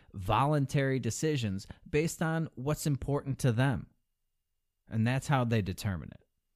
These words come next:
That's how we determine how things like healthcare function, how we produce the, the personal protection equipment and, and how that's acceptable.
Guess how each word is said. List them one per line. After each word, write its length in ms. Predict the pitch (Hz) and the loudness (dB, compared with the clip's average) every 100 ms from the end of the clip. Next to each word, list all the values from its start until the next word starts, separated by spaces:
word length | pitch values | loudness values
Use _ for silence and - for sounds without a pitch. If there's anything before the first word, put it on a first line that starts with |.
| _ | _
That's 220 | 127 139 - | -4 -2 2
how 100 | 139 | 2
we 140 | 135 | 2
determine 720 | 117 107 135 123 113 87 85 _ | -2 -2 0 2 2 0 -6 _
how 300 | - - 107 | -10 -4 -2
things 420 | 110 - 113 107 104 | -2 0 2 2 0
like 200 | 107 - | -2 0
healthcare 600 | 117 120 - - 101 90 | 2 2 2 0 0 0
function, 580 | - 95 87 - - - _ _ _ _ _ _ | -2 -2 -2 -8 -12 -12 _ _ _ _ _ _
how 560 | - 104 101 98 101 104 | -6 0 2 2 2 0
we 140 | 107 | -2
produce 800 | 107 - 101 - 107 117 117 - | -2 -2 -4 0 0 2 0 -4
the, 320 | - 120 120 - | -4 -2 -2 -4
the 80 | 120 | -6
personal 540 | - 120 120 127 123 | -2 -2 0 0 0
protection 640 | 123 120 - 143 - 131 117 | 0 -4 -2 -4 -2 0 0
equipment 680 | - 127 - 104 85 - | 0 -2 0 -2 -4 -6
and, 280 | 90 85 71 - _ - - | -6 -4 -6 -12 _ -20 -12
and 160 | 92 87 | -8 -4
how 180 | 107 113 | -2 0
that's 300 | 120 131 131 | 0 -2 -4
acceptable. 760 | - 147 147 - 120 87 - | -4 -2 -2 -2 -6 -6 -10